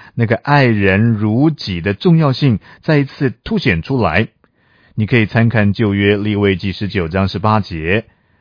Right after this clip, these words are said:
福音书里面马可福音十二章三十一节，路加福音十章二十七节。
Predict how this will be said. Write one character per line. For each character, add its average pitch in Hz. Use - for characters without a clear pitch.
福 -
音 113
书 113
里 98
面 92
马 110
可 110
福 98
音 104
十 101
二 104
章 101
三 107
十 101
一 113
节， 90
路 98
加 95
福 90
音 90
十 87
章 90
二 95
十 85
七 101
节。 85